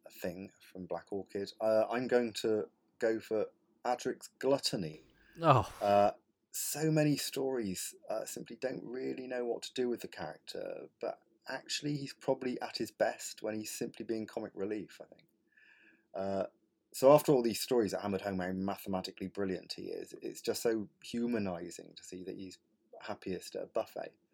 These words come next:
Speaker 1: Uh, and if I was moved at all a few weeks later by his death, it probably had a fair bit to do with kinda loving him in this story. Uh, so yeah, Adric and his love of cold cuts, uh,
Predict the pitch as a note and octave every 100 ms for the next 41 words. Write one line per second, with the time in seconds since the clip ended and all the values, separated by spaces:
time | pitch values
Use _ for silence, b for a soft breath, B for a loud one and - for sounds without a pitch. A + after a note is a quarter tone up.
0 | b b b b b b b b - G2+
1 | G2+ - A#2 A#2+ - C#3 C3+ A2+ A2+ G#2+
2 | - - A#2 F#2 F2 G2 F#2 F#2 F2+ -
3 | F#2+ - F#2+ F2+ F2+ F2 - F2 - G2
4 | - A2 G#2 F#2 F2+ - F2+ E2 F2 -
5 | - F#2 F#2 G2+ F#2+ - - F3+ A#3 A#3
6 | F3+ E3 D#3 B2+ G2+ F#2+ F#2+ G2+ - -
7 | - D2+ D2 - _ _ - - _ _
8 | b b b b - - A2+ A2 - -
9 | _ _ - A2 - A2+ G#2 - G2 F#2+
10 | F#2+ F2+ F#2+ F#2 F2+ - G2 F#2+ G2+ G2
11 | - F#2+ - F2+ F2+ - F2 - - -
12 | F2